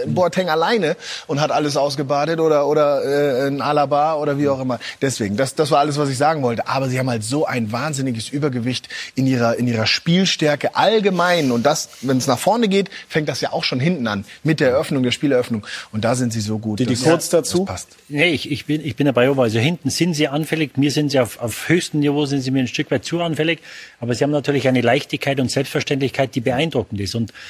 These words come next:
Speaker 3: wir haben gerade über die Gladbacher Dortmunder gesprochen, Verletzungen. Die Bayern haben die letzten beiden Spiele ohne Kimmich, ohne Goretzka, ohne Tolisso, ohne Sabitzer gespielt. Sabitzer war jetzt wieder dabei, kam rein.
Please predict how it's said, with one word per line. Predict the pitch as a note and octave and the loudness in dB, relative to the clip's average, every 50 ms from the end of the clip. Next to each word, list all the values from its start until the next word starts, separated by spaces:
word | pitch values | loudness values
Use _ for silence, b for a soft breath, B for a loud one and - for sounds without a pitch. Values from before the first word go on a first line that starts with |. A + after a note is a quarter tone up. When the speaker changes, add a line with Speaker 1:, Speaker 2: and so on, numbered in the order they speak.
| B B B | B B B
Speaker 3:
wir | - | 0
haben | B2 B2+ A#2 | 2 2 4
gerade | A#2+ B2+ C#3 C#3+ | 4 4 4 4
über | C#3 C#3 B2+ | 2 2 2
die | A#2 G#2 | 2 2
Gladbacher | C3+ C#3 D3 D3+ D#3 C#3+ C#3+ C3+ | 2 2 4 4 2 2 2 0
Dortmunder | A#2 - D3+ D3 D3 D3 C#3+ C3+ | 2 0 0 2 2 2 0 2
gesprochen, | B2 B2+ - - C#3+ C3 B2+ C3+ | 0 -2 0 0 0 0 0 0
Verletzungen. | A2+ C3 A#2+ C3 C3 - - D3+ C#3+ D3 D3 D3 B B B B B B B _ | 0 0 0 0 0 -2 -2 -2 0 0 -2 -4 B B B B B B B _
Die | - A2 | -4 -2
Bayern | A2 B2+ C#3 D#3+ D#3+ D#3 D#3+ D3+ - | 0 2 2 2 2 0 -2 -6 -6
haben | - A#2 C3 C3+ C#3+ C3+ | -6 -2 -2 0 0 0
die | B2 C3+ | 0 0
letzten | C3+ D#3 D3+ - - D3 C#3 | 0 0 -2 -4 -6 -4 -2
beiden | C#3+ C#3+ C#3 C#3+ B2+ | 0 0 0 -2 -4
Spiele | - - - D3+ D3 D3+ D3+ D3 C#3 C3 - _ _ _ - - - | -4 -4 -4 -2 0 2 2 0 0 -2 -8 _ _ _ -20 -10 -4
ohne | - D3+ D#3 D#3 D#3 D3+ C3 B2 - _ | -2 0 0 2 0 0 -2 -4 -8 _
Kimmich, | - - F3 F#3 F3 D#3 - - - | -6 -4 -2 -2 -2 -2 -4 -8 -6
ohne | D#3 E3 E3 D#3+ C3 | -4 -4 -2 -2 0
Goretzka, | D3+ C#3+ C3+ D3+ D3 - - - D#3+ D#3 D3 - | 0 0 0 0 -2 -4 -4 -2 0 0 0 -2
ohne | D3 D#3+ D#3+ D#3 | -4 -4 -2 -4
Tolisso, | B2 - C#3 C#3 D#3 D3+ - - D#3 | -2 -2 -2 -2 -2 -2 -2 -4 -4
ohne | D3 D3 D3 C#3 B2+ | -4 0 0 0 2
Sabitzer | A2 C3+ C3+ C3 A#2+ - - G#2+ | 2 2 2 2 0 -2 -4 -4
gespielt. | G2 G2+ - - A2 - | -4 -4 -4 -6 -4 0
Sabitzer | - C3+ C#3 D3 B2+ - D3 C#3 B2+ | 0 2 2 2 0 0 0 0 2
war | A#2+ B2+ C3+ | 2 0 0
jetzt | A#2+ - | 0 0
wieder | C#3 C3+ C3 | 0 0 0
dabei, | B2 A2+ C3+ C#3 C#3 | 2 2 2 2 2
kam | - C#3+ C#3 C3 | 2 2 2 2
rein. | A#2+ A#2+ B2 C#3+ E3 F3 | 2 2 2 2 0 -4